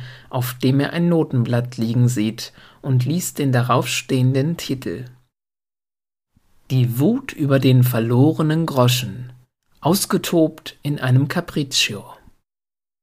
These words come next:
Die Blicke des Wirtes schweifen weiter in Richtung des malträtierten Klaviers.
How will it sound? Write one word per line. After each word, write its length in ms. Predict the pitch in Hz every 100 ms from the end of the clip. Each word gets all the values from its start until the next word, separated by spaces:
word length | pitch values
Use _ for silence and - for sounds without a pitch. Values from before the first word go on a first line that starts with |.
| _ _ _ _ _ _ _ _ -
Die 80 | 120
Blicke 320 | 110 123 131
des 240 | 123 123
Wirtes 360 | 127 139 147 -
schweifen 460 | - 127 135 151
weiter 340 | 160 190 190 139
in 120 | 135
Richtung 400 | 127 127 - 139
des 180 | 127 127
malträtierten 760 | 131 135 - 147 - 156 -
Klaviers. 720 | - 170 165 170 127 123 -